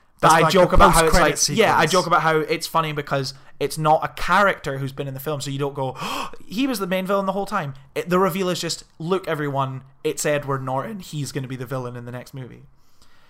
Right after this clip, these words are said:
Speaker 2: What is he doing attaching himself to this garbage?
Speaker 1: Yeah.
Speaker 2: Like, if he thinks he's so fucking above shit like The Italian Job,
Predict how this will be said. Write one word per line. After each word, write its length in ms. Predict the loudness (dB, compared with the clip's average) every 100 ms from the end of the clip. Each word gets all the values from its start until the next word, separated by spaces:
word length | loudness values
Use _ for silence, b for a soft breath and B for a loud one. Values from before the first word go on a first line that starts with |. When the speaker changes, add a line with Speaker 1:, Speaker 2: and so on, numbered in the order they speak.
| b
Speaker 2:
What 220 | 0 2 2
is 80 | 0
he 100 | 0
doing 240 | 0 0
attaching 400 | -2 -4 -6 -8
himself 300 | -8 -6 -6
to 120 | -4
this 240 | -4 -4 -4
garbage? 580 | -4 -4 -6 -10 -14 -6
Speaker 1:
Yeah. 260 | -6 -6 -14 _ _ _ _
Speaker 2:
Like, 300 | 2 2 0 -14 -12 -4
if 120 | -4
he 200 | -2 -4
thinks 240 | -2 -4
he's 160 | -4 -2
so 200 | 0 -2
fucking 380 | -2 -2 -2 -4
above 300 | -2 -2 -2
shit 240 | -6 -6
like 140 | -8 -8
The 100 | -10
Italian 400 | -6 -4 -4 -8
Job, 260 | -12 -14